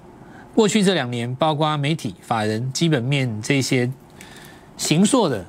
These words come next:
市场上的氛围，它是在一个多头的架构当中所提出来的，你所看似金科玉律的东西。那事实上，它没有经过空头的考验哦。来到空头的时候，发现这些东西都不可信。什么东西可以信？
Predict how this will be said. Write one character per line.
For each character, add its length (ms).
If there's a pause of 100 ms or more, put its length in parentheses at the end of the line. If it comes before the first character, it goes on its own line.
(120)
市 180
场 220
上 180
的 220
氛 200
围， 280 (460)
它 120
是 80
在 140
一 80
个 80
多 240
头 180
的 60
架 240
构 180
当 280
中 280 (280)
所 340
提 220
出 160
来 160
的， 200 (160)
你 140
所 220
看 280
似 220
金 220
科 160
玉 120
律 140
的 80
东 220
西。 160 (680)
那 80
事 120
实 20
上， 100
它 60
没 100
有 80
经 140
过 100
空 160
头 100
的 60
考 300
验 320
哦。 220
来 140
到 120
空 200
头 140
的 60
时 80
候， 80
发 100
现 100
这 80
些 60
东 140
西 80
都 40
不 80
可 200
信。 260
什 140
么 40
东 120
西 40
可 140
以 40
信？ 200